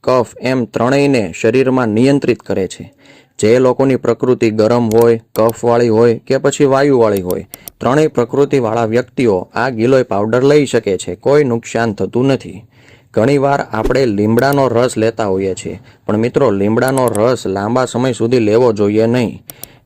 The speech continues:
તેને લાંબા સમય સુધી જો લેવામાં આવે તો હાડકાના સાંધામાં રહેલું લિક્વિડ તે સૂકવી નાખે છે અને સાંધા નબળા પાડી દે છે. પુરુષોમાં શુક્રાણુની સંખ્યા પણ ઘટાડી શકે છે. એટલે કડવા દ્રવ્યોમાં આપણે હંમેશ માટે ગિલોય લેવાનું રાખવું જોઈએ.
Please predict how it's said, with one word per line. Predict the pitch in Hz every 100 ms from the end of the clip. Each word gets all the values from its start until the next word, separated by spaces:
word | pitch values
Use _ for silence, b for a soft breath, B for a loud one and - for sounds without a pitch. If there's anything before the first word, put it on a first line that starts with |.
| 117
તેને | 135 127
લાંબા | 98 113 143
સમય | 139 143 143
સુધી | 127 139 143
જો | 143
લેવામાં | 139 131 139 139 139 131
આવે | 151 127
તો | -
હાડકાના | 98 95 110 123 131 143
સાંધામાં | 131 104 110 120 131 117
રહેલું | 113 127 120
લિક્વિડ | 110 123 - 143 135
તે | 123
સૂકવી | 127 156 147 151 131
નાખે | 120 110 107
છે | 117
અને | 110 110
સાંધા | - 101 113 120
નબળા | 139 139 147 135
પાડી | 110 110 98
દે | 98
છે. | 92 - 90 - _
પુરુષોમાં | 123 139 131 139 139
શુક્રાણુની | - 131 147 147 139 135
સંખ્યા | 120 131 143 143 117
પણ | 110 120
ઘટાડી | 131 139 143 113
શકે | 104 98 92
છે. | - 82 - 107
એટલે | 127 117
કડવા | - 107 120 127
દ્રવ્યોમાં | 110 113 135 143 123 92 - - 98
આપણે | 120 123
હંમેશ | 101 120 143 139
માટે | 107 113 131
ગિલોય | 117 131 143 127
લેવાનું | 113 113 123 135
રાખવું | 139 - 101
જોઈએ. | 90 85 76